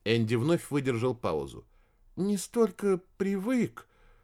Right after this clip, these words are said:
сколько начал принимать Оливера собой.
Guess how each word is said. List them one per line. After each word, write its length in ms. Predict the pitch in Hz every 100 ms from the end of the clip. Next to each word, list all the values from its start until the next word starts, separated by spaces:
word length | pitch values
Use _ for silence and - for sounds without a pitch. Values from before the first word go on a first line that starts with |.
| _
сколько 400 | - - 202 -
начал 540 | 190 - 208 214 202 180
принимать 580 | - 196 190 202 190 196
Оливера 480 | 180 170 170 156 - _ _ _
собой. 560 | - - 185 127 87